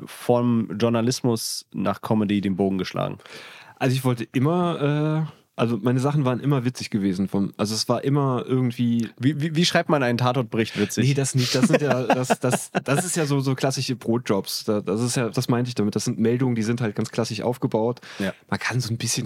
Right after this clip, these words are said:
Speaker 2: also ich habe zum Beispiel einmal bei der Frankfurter Neuen Presse gearbeitet und ich fand's da so langweilig am Wochenende, weil ich die ganze Zeit irgendwelche Unfallbilder in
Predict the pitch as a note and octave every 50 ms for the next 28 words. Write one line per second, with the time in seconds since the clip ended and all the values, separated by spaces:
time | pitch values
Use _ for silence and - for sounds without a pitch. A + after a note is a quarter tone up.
0 | - - - G#2 G#2 G2+ - A#2+ - - - A2+ G#2 G2 - - - G#2 A2 A2
1 | A2 G#2+ G#2+ G2+ - A2 A2 A2+ - A2+ A2 G#2 G#2+ A2 G#2+ G#2 G2 - G#2+ G#2+
2 | - C3+ A2+ G#2 E2 F#2 G#2 A#2 A2+ - G#2 G2 G2+ G2+ - - A#2 A2 - -
3 | A2 G2+ G2 G#2+ G#2+ A#2+ A2+ G#2 F#2+ G2+ A#2 B2 G#2+ G#2 G2 G2 G2 F#2 - -
4 | G2 G2+ G#2 G2 A2 F#2+ E2 G#2 A2 A2 G2+ G2 - A2 G#2+ G2+ - A#2 F2 G#2
5 | A2 A2 G#2+ G2 - - - - A#2+ C3+ D3 - A#2 G2+ F2+ - - G2+ G2+ G#2
6 | G#2 G#2 G2+ G2 G2 - G#2 G#2+ G2